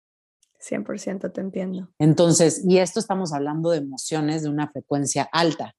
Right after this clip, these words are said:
Speaker 1: Sí.
Speaker 2: Ahora, cuando la frecuencia es baja, ¿no? Cuando lo que se está trabajando son los miedos, cuando lo que... Te voy a poner un ejemplo. Tengo una ceremonia,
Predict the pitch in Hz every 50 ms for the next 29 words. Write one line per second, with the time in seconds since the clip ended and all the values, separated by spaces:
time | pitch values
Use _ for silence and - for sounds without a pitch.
0 | _ _ _ _ - - 139 147 143 135 143 143 - 139 139 143 143 143 143 139
1 | 143 147 139 139 - 160 160 156 - 170 165 165 165 160 220 220 202 - - 143
2 | 151 214 277 _ _ _ - 147 170 190 - 156 139 135 131 131 139 - 139 -
3 | - 131 - - 147 151 160 160 151 139 - - 170 165 151 135 139 131 - -
4 | 135 135 131 131 139 151 151 165 165 139 139 139 135 - - 131 131 131 127 131
5 | 131 - 143 147 - - 156 147 160 160 170 170 165 156 131 - 151 143 127 135
6 | 123 - 160 160 170 175 170 156 - - 135 135 139 147 151 160 160 175 247 -